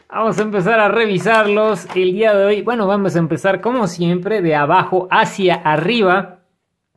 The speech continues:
Comenzamos con esta belleza. Miren nada más. Miren nada más qué pieza.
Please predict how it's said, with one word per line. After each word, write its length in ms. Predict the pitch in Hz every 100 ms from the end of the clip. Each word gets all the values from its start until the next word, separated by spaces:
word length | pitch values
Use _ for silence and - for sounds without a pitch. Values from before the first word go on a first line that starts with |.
| _ _
Comenzamos 580 | - 180 175 180 208 185
con 180 | 180 180
esta 280 | 175 190 165
belleza. 600 | 147 131 139 135 143 165
Miren 280 | 202 233 196
nada 320 | 180 185 185
más. 540 | 170 131 131 - - _ _ _ _ _ _ _ _
Miren 260 | - 233 247
nada 220 | 240 233
más 260 | 214 214 220
qué 220 | 196 202
pieza. 680 | 170 160 151 147 - 143